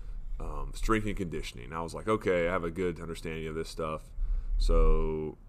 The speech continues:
I just go and listen and feel like, "Oh, I'm smart 'cause I get this." And there's guys, you know, asking a million questions and scribbling notes down. Um, but then I think I wised up a little bit. And when I go to clinics now,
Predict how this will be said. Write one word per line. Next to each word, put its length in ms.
I 120
just 220
go 160
and 120
listen 440
and 160
feel 160
like, 240
"Oh, 180
I'm 120
smart 400
'cause 80
I 100
get 240
this." 300
And 80
there's 140
guys, 440
you 80
know, 200
asking 320
a 40
million 300
questions 380
and 80
scribbling 400
notes 220
down. 340
Um, 460
but 100
then 120
I 60
think 140
I 40
wised 420
up 180
a 20
little 180
bit. 240
And 600
when 140
I 60
go 80
to 80
clinics 420
now, 840